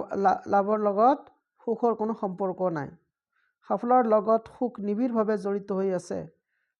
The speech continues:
সাফল্য আৰু সুখ দুটা সম্পূৰ্ণ বেলেগ বেলেগ বস্তু।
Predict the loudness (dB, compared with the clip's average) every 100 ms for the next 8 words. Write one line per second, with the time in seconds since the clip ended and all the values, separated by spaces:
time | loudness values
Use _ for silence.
0 | _ -4 0 2 4 4 2 -2 -4 -2
1 | -2 -4 -14 -20 _ _ _ _ _ _
2 | _ _ _ -8 -4 2 2 2 -4 -4
3 | -4 -2 -2 -2 -2 -4 -6 -8 -10